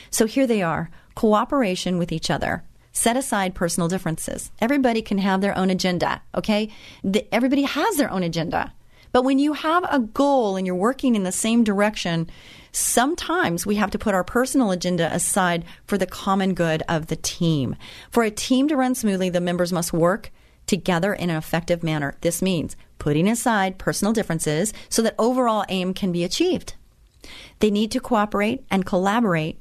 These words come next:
with each other. If there are conflicts, then these need to be resolved by using principles as set out in the Bible. What causes fights and quarrels among you? Don't they come from your desires that battle within you?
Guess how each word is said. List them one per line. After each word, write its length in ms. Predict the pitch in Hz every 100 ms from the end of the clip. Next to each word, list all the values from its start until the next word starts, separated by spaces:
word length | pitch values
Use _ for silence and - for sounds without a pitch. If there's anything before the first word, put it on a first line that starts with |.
| - -
with 160 | 180
each 180 | 175 -
other. 300 | 165 - - - _ _ _ - - - -
If 180 | - 254
there 120 | 262
are 80 | 262
conflicts, 800 | - 269 294 285 165 - - - -
then 180 | 202 196
these 220 | 196 208
need 160 | 220 214
to 60 |
be 80 | 247
resolved 440 | 285 240 175 175 180
by 80 |
using 300 | 170 165 180
principles 540 | - 160 - 156 147 - - -
as 160 | 185 -
set 180 | 180
out 220 | 160 151 -
in 140 | 170
the 80 | 185
Bible. 540 | 202 220 202 131 - - - _ _ _ - - -
What 240 | 226 415 -
causes 460 | - 208 175 165
fights 420 | - 160 160 170 -
and 160 | 185
quarrels 460 | - 160 151 160 -
among 380 | 208 214 254 262
you? 320 | 175 139 139 - - - 165
Don't 280 | 175 160 240
they 100 | 254
come 420 | - 180 160 196
from 200 | 208 185
your 100 | 160
desires 520 | 151 151 147 151 170
that 180 | 156 -
battle 260 | 156 170
within 300 | 165 165 160
you? 340 | 175 247 170